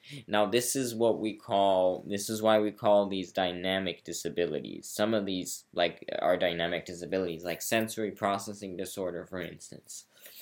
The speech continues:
That is a dynamic disability because sensory, um, sensory sensitivities, uh, in my case, for example, and, uh, in the case of many other autistics,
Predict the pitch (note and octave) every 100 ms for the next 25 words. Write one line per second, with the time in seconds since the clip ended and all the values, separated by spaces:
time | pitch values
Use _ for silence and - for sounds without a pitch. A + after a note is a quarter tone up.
0 | - _ G#2+ A2 A2 G#2 G#2 G2+ F#2+ F2+
1 | F#2 F#2 F2 - D#2 F2+ E2 D2+ C#2 -
2 | - _ - - _ - F#2 - G2 F2+
3 | F2 - - - A2+ A#2 - A2+ G#2+ G#2
4 | G2 G2 F#2+ F#2+ _ _ _ _ _ _
5 | _ _ - - _ _ - F#2 F2 E2+
6 | D#2+ D2+ C#2+ _ _ _ _ _ - -
7 | - B2+ B2+ D3+ C3+ A#2+ B2 A2+ A2+ -
8 | A2 G#2 F#2+ F2 E2+ - - - F#2+ D#2
9 | F2+ F#2+ A2+ C3 G#2+ F2 - F#2 F2 E2+
10 | F2 E2+ F2+ F2 E2 F2 E2+ D#2 F2 F2
11 | G#2 F2 F2+ F2 F2+ F2+ A2 B2+ A2 F2+
12 | - F2 - F#2 F2 -